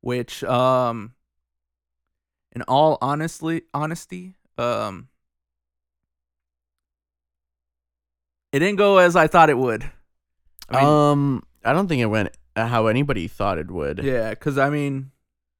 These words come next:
Speaker 1: you hear death match and then you're in Japan, you expect explosions, and you hear Jon Moxley and you expect, like, glass and, like, chainsaws and stuff.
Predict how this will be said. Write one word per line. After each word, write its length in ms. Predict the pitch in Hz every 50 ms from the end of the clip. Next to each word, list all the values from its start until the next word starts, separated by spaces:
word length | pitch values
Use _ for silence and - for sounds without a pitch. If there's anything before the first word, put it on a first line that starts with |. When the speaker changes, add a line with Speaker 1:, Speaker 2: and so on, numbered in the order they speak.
| _ _ -
Speaker 1:
you 100 | 143 147
hear 160 | 185 196 165
death 320 | - - 143 135 139 139 151
match 380 | 147 139 147 160 170 - -
and 200 | - - 127 123
then 200 | 127 127 127 120
you're 200 | 117 117 120 123
in 140 | 127 131 127
Japan, 460 | 123 123 - - 113 113 117 123 135
you 160 | 131 123 110
expect 500 | 110 - - - - - 123 117 107 -
explosions, 920 | 123 - - - - - 127 139 151 156 139 147 156 151 151 156 151 131 123
and 220 | 123 120 117 107 _ _ _ _ _ _ _ _ _ _ _ _ _ _ _ _ _
you 100 | - 120
hear 120 | 135 143 139
Jon 260 | 127 131 135 127 123
Moxley 540 | 123 120 123 131 135 - - 151 156 151 147
and 120 | 135 120
you 80 | 110 113
expect, 520 | 107 - - - - 135 123 - _ -
like, 220 | 123 123 117 95 _ _ _ _ _ _ - 131 123
glass 520 | 123 123 120 120 120 123 127 135 135 -
and, 140 | - 120 120
like, 200 | 113 107 95 -
chainsaws 840 | - - - 127 127 131 131 - - 131 127 131 135 135 139 135 143
and 160 | 135 131 131
stuff. 540 | - - - 147 147 151 - - - -